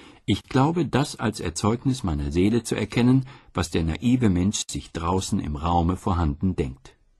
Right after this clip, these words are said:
Solange man dabei stehen bleibt, scheint alles in schönster Ordnung.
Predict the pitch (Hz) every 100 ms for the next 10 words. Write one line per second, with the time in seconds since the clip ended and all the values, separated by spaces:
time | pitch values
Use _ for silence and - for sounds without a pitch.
0 | _ _ _ _ _ _ _ _ _ _
1 | _ _ _ _ _ _ _ _ _ _
2 | _ _ _ _ _ _ _ - 101 107
3 | 147 170 131 107 113 151 151 - 101 95
4 | 101 113 120 - - - - - 117 117
5 | - 92 98 104 - 113 - 76 71 -
6 | 98 - 73 - -